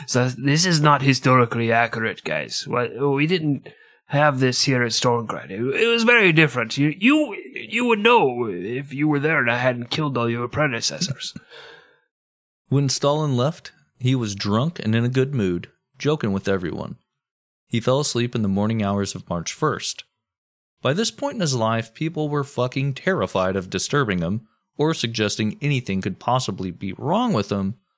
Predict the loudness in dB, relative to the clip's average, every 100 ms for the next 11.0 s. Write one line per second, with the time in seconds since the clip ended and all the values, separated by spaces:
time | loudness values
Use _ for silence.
0 | _ _ -8 -4 -2 -2 -2 0 0 0
1 | -2 -2 0 0 0 0 0 0 -2 -6
2 | 0 0 0 -2 -10 -4 -4 -2 -2 -2
3 | -2 -8 -8 -6 -4 -4 -6 -20 _ _
4 | _ _ _ _ _ _ _ -4 0 0
5 | 0 0 -2 -2 0 0 0 0 0 -2
6 | -6 -6 -4 -6 -6 -2 0 0 -2 -2
7 | -2 -2 -6 -6 -2 -2 -2 -6 -8 -2
8 | 0 0 -2 -4 -2 -2 -2 0 0 0
9 | 0 -2 -2 -2 0 2 0 0 -4 -4
10 | -4 -4 -4 -6 -4 -2 0 0 -2 -10